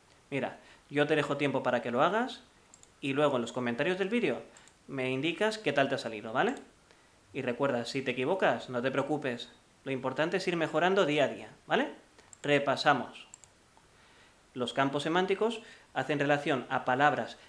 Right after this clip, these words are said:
de una misma categoría gramatical, como sustantivos, adjetivos, ¿de acuerdo?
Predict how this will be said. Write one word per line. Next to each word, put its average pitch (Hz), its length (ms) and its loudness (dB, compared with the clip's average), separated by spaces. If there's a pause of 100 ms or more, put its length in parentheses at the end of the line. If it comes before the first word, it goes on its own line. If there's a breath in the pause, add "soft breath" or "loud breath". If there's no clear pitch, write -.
de 123 300 0
una 135 400 0
misma 143 340 -2
categoría 147 500 2
gramatical, 160 800 -4
como 120 220 -6
sustantivos, 131 1080 -4 (200 loud breath)
adjetivos, 131 1000 -4
¿de 123 80 -6
acuerdo? 156 400 -2